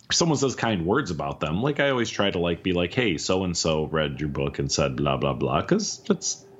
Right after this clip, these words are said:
part of the reward for being an author. It's not just living in the big mansions and driving the really fancy cars, right? <laughs>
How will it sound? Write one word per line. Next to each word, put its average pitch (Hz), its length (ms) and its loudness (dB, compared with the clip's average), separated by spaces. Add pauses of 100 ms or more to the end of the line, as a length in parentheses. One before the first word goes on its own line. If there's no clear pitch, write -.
part 120 180 4
of 107 60 2
the 107 60 4
reward 110 380 0
for 92 100 0
being 82 220 0
an 80 100 0
author. 95 280 0
It's 71 180 -6
not 95 180 0
just 80 180 -4
living 85 280 2
in 87 100 2
the 87 60 2
big 87 240 2
mansions 90 840 0
and 82 140 2
driving 82 480 2
the 82 100 0
really 90 260 2
fancy 95 480 0
cars, 92 760 2
right? 90 420 2
<laughs> - 1040 -2